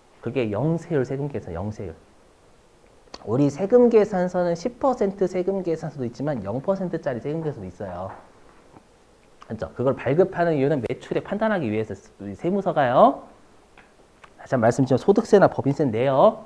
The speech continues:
알죠? 음. 자, 그럼 여러분 질문. 그럼 우리가 갑, 여기, 아니, 질문은 아니고 여기. 자, 중요해요. 그럼 여러분들 우리가 내국 신용장 구매 확인서는 국내 사업자끼리 주고받는 거죠.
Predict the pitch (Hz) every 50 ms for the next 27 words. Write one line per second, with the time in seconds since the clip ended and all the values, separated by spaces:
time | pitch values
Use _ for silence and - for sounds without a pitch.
0 | - - - _ _ _ _ _ _ _ - _ _ - 104 107 - 85 - -
1 | 87 87 82 82 - - - - _ _ _ - - - _ - - - - _
2 | _ _ _ _ _ - 202 - - - - - - _ _ _ _ _ _ -
3 | - 208 226 254 262 175 196 208 202 185 190 - 185 202 220 220 208 151 101 -
4 | - - - - _ - - 202 185 180 196 202 202 180 - - - - - -
5 | 170 190 190 - - - 127 147 143 143 135 - - 117 117 - - 127 139 170
6 | 196 202 156 98 98 110 127 110 104 - - - _ _ _ - 123 110 - -
7 | - 160 185 208 214 202 196 190 202 220 247 285 349 - - - - - - -
8 | _ _ _ - 156 156 165 196 226 233 220 202 190 196 165 135 127 131 156 185
9 | 220 277 285 269 - - 285 269 262 254 247 240 247 - 233 220 214 208 190 -
10 | - 165 170 202 220 220 214 208 202 214 208 208 190 202 190 185 180 175 - -
11 | - 151 160 190 233 254 254 247 247 269 277 294 294 294 - 254 233 233 - 208
12 | 190 175 - 151 170 160 160 151 147 143 127 120 107 95 92 85